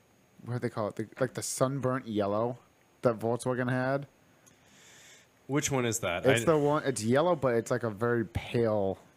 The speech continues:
Speaker 1: yellow.
Speaker 2: Mm,
Speaker 1: It's like a yellow that
Speaker 2: mm-hmm.
Speaker 1: got left out in the sun for ten years without a clear coat
Speaker 2: Yeah,
Speaker 1: on
Speaker 2: I think
Speaker 1: it.
Speaker 2: it's weird that you like that.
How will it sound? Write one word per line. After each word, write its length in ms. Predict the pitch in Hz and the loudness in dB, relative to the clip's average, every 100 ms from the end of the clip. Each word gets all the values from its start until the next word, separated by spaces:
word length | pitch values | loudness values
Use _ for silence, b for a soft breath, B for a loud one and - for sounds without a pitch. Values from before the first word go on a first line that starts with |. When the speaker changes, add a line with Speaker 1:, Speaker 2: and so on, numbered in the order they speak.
| - | -10
Speaker 1:
yellow. 320 | 98 101 90 | -2 0 2
Speaker 2:
Mm, 320 | 151 165 147 | 4 4 2
Speaker 1:
It's 100 | 110 | 2
like 80 | 160 | 2
a 40 | 160 | 4
yellow 240 | 151 175 190 | 4 4 4
that 60 | 175 | 4
Speaker 2:
mm-hmm. 20 | |
Speaker 1:
got 140 | 139 123 | 2 0
left 260 | 127 - | -2 0
out 80 | 135 | -2
in 40 | 101 | -2
the 60 | 101 | -2
sun 300 | - 110 98 | 0 -2 -2
for 240 | 110 101 98 | -4 -4 -4
ten 260 | - 127 120 | -6 -2 -2
years 360 | 110 107 98 | 0 0 -2
without 200 | 92 95 | -2 -2
a 40 | 92 | -2
clear 220 | - 92 | -2 -2
coat 200 | - 90 | 0 4
Speaker 2:
Yeah, 100 | 135 | 4
Speaker 1:
on 40 | 131 | 4
Speaker 2:
I 40 | |
think 140 | 156 | 2
Speaker 1:
it. 40 | 151 | 2
Speaker 2:
it's 80 | 117 | 0
weird 240 | 113 107 | 0 0
that 100 | 104 | -2
you 100 | 104 | -2
like 240 | 98 95 - | 0 0 0
that. 260 | 101 98 | 0 0